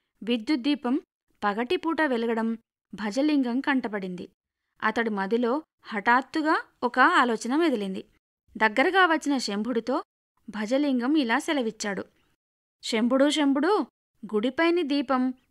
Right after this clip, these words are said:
పగటిపూట కూడా వెలుగుతోంది. నీ తుపాకీతో దాన్ని కాల్చిపారాయ్,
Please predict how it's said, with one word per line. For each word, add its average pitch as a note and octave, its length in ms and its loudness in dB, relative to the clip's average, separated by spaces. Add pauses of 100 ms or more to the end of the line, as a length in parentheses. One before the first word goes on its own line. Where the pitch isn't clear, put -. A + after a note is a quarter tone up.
(120)
పగటిపూట B3+ 580 -2
కూడా C4 380 2
వెలుగుతోంది. C4 600 -2 (360)
నీ C4+ 160 0
తుపాకీతో D#4 680 0
దాన్ని C4 280 2
కాల్చిపారాయ్, D4+ 720 2